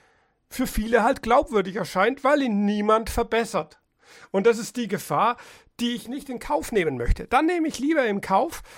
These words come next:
dass er halt leider durch diesen Nebeneffekt größer wird und immer größer wird. Jetzt aktuell ja nicht, aber früher zu den Zeiten, als er auf YouTube war,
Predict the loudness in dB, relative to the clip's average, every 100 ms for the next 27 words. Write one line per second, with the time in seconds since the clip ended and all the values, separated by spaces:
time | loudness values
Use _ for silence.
0 | -12 -2 -2 0 0 -2 -6 -6 -2 -2
1 | -2 -6 _ -4 -2 -4 -2 -6 -6 _
2 | _ _ _ _ _ _ _ _ _ _
3 | _ _ 4 6 6 6 4 4 -2 -2
4 | -6 -20 -20 _ _ -2 0 0 0 -4
5 | -6 -12 -12 -6 -4 0 0 0 -4 -8
6 | -18 _ _ _ _ _ _ _ _ _
7 | _ -6 -6 -4 -8 -6 -2 2 2 0
8 | -2 -8 -10 -14 -18 -18 -6 2 2 2
9 | -4 -2 4 6 6 4 4 0 0 -6
10 | -6 -6 0 2